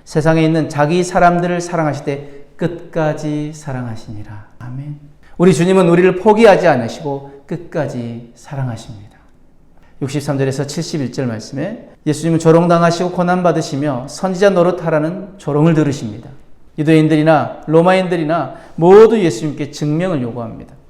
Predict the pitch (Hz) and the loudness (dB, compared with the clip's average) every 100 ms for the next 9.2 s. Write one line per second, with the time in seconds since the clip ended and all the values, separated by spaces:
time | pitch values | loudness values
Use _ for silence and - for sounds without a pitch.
0 | _ - 151 147 139 139 147 147 - 185 | _ -2 2 2 2 -2 -2 -2 -4 -4
1 | 170 147 139 151 208 - - - 156 170 | 0 -2 -2 -6 -6 -8 -18 -2 0 0
2 | 156 160 139 139 147 139 139 117 160 123 | 0 0 0 -4 -6 -4 -4 -4 -6 -6
3 | 98 - 104 - 101 90 - - _ 147 | -8 -8 -12 -12 -16 -16 -20 -20 _ -8
4 | 139 139 143 147 131 131 127 123 196 233 | -4 -4 -4 -6 -4 -4 -4 -4 -6 -8
5 | - - 147 131 120 127 170 - - 123 | -18 -14 -8 -6 -4 -6 -8 -14 -12 -8
6 | 120 113 117 - - - 135 - 135 139 | -8 -8 -12 -16 -20 -12 -12 -10 -10 -10
7 | 143 135 135 143 - - - - - _ | -10 -10 -10 -12 -16 -18 -20 -20 -20 _
8 | _ - 170 175 170 156 160 147 151 - | _ 2 2 4 4 2 2 2 0 -2
9 | 113 113 | -8 -10